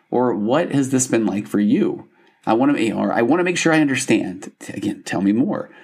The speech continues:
Or, "What I'm hearing is that you're, you're feeling scared, or you're feeling alone, or you're feeling hopeless, or you're feeling angry. Is that right?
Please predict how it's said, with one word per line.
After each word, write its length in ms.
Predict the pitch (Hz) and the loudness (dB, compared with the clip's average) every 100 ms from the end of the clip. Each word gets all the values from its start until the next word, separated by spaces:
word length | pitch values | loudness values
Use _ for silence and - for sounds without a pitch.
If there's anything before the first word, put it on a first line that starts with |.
| - | -2
Or, 240 | 117 127 | 2 2
"What 160 | 123 147 | 2 2
I'm 140 | 143 | 2
hearing 320 | 143 196 139 | 2 2 2
is 80 | 117 | 2
that 80 | - | 2
you're, 120 | 110 | 2
you're 200 | 90 104 | 0 0
feeling 300 | 107 151 101 | 2 2 2
scared, 520 | - - 143 123 - | -2 -2 0 0 -2
or 60 | 101 | 0
you're 100 | 101 | 2
feeling 300 | 147 143 113 | 2 2 2
alone, 500 | 90 110 156 139 92 | 0 0 2 2 2
or 60 | 101 | 0
you're 80 | |
feeling 340 | 104 117 101 101 | 0 2 2 0
hopeless, 600 | - 160 254 - - - | 0 -2 0 -4 -6 -2
or 80 | 107 | 0
you're 100 | 104 | 2
feeling 340 | 170 139 98 | 2 2 0
angry. 540 | - 160 147 104 - - - - _ | 0 2 2 -2 -4 -10 -20 -20 _
Is 100 | - | 0
that 180 | 110 - | 2 0
right? 400 | 113 139 - - | 0 0 -2 -6